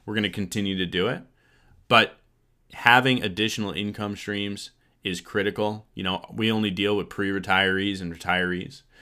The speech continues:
We help people gauge up for retirement and then get through retirement. And one of the most important things is having consistent income,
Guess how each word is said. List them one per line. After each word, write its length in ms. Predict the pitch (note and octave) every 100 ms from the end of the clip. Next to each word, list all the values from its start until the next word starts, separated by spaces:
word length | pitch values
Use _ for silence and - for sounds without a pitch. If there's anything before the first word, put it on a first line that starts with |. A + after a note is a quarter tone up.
| _ -
We 100 | F2+
help 180 | F#2+ F#2+
people 200 | F#2 F#2+
gauge 340 | F#2 F#2+ F#2
up 200 | G2 G2
for 100 | -
retirement 600 | G2 F#2+ F#2+ G2 G#2+ G#2
and 100 | F#2
then 140 | F2+ F2+
get 200 | F2+ -
through 180 | G2 F#2+
retirement. 600 | G2+ A2 G#2 G#2+ A2 - _ _ _
And 140 | - F#2+
one 120 | G2+
of 60 | G#2
the 60 |
most 220 | G2+ G2
important 420 | G2 F2+ G#2 G2+ F2+
things 220 | G2 F#2
is 140 | F2
having 340 | - G2 F#2+ F2+
consistent 560 | F#2 - G#2 - F#2+
income, 480 | F#2 F#2+ G#2+ A2 B2